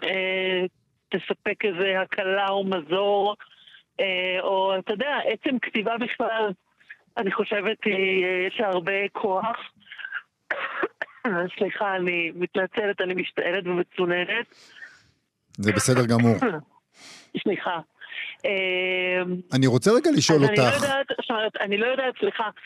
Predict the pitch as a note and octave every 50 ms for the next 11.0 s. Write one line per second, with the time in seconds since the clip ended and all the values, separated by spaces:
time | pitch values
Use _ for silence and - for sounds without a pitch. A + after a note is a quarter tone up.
0 | - - - - _ - G3 F#3+ G3 - G3+ F#3 F#3 G3 G#3 A3 A#3+ C4 A3+ A3+
1 | B3 B3 A#3+ B3 B3 A#3+ - C4 A3 G#3 G3+ G3+ G3+ G3 G3 F#3+ G3 G3 G3 F#3+
2 | - - _ _ - F#3+ F#3 F3+ F3+ F3+ F3+ F3+ F3+ F3+ F3+ F#3 F3+ - - -
3 | F#3+ G3 G3 - - F#3 - - - - F3 G#3 - - A4 - - - - A#3+
4 | A#3 A3 - - G#3 G3+ - - F#3+ F#3+ F3+ F#3 F#3 - - A3 G3+ F3 - -
5 | C#4 C#4 - - C4 A3+ A3+ B3+ C#4+ D4 D4 B3+ - - - - - - - -
6 | G#3+ G#3 G3+ G3 - _ C#4+ C4 C#4 D4+ - _ - - - - _ - - -
7 | - - - A#3+ B3 B3+ C#4 C4+ - C#4+ B3 G3 - - - G#3+ G#3 A#3 A#3+ A3
8 | A#3+ B3 A#3 G#3+ G3+ F3+ - - - G3+ F3+ D3 D#3 G#3 A3 G#3+ A#3 A#3+ A#3+ -
9 | _ _ - - - - _ _ - G3 G3 F#3+ F#3+ F#3+ G3+ G3 - A3+ G3 G3
10 | F#3 F#3 - - - A3+ A#3 C#4 C4+ A#3+ - C#4 B3 A3+ G#3+ G3 G3 G3 G3+ G3